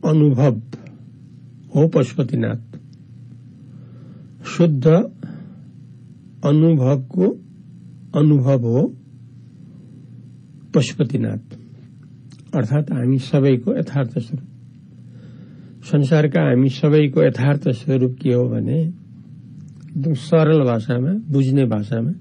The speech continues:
अति गम्भीर भाषामा र यथार्थ भाषामा फेरि यो जो वर्णन छ, यसलाई कसैले पनि काट्न सक्दैन अनुभवको आधारमा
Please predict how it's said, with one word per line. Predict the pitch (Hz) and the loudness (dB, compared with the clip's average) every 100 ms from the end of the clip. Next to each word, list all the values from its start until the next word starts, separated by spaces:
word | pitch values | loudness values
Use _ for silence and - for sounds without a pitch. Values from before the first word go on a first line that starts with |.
| - - - - - - - - - - - - - - - 196 | -14 -20 -20 -20 -20 -20 -20 -20 -20 -20 -20 -20 -20 -20 -10 -6
अति | 131 160 | 0 2
गम्भीर | 135 139 139 170 143 | 4 4 4 4 4
भाषामा | 117 110 127 117 160 - - - | 2 0 0 0 -2 -4 -12 -6
र | 127 135 196 | -2 0 -2
यथार्थ | 156 156 185 175 | 0 2 2 2
भाषामा | 170 135 120 127 120 117 | 2 2 0 0 -2 -2
फेरि | 127 123 - - - - - - - - - - - - - - - - - 139 | -6 -6 -10 -20 -20 -20 -20 -20 -20 -20 -20 -20 -20 -20 -20 -20 -20 -14 -2 0
यो | |
जो | 143 151 | 2 2
वर्णन | 131 147 160 160 | 4 4 6 4
छ, | 127 | 2
यसलाई | 151 359 285 - 147 147 | -2 -2 -4 -2 0 -2
कसैले | - - 165 175 180 | -2 0 2 4 4
पनि | 160 147 185 | 2 0 0
काट्न | 139 120 165 | 0 -2 -2
सक्दैन | 147 127 110 127 127 143 - - - - - - - - | -2 -4 -6 -6 -6 -8 -12 -20 -20 -20 -20 -20 -18 -4
अनुभवको | 151 151 135 131 131 | 0 4 2 0 -4
आधारमा | 123 113 113 113 127 | -4 -4 -6 -6 -8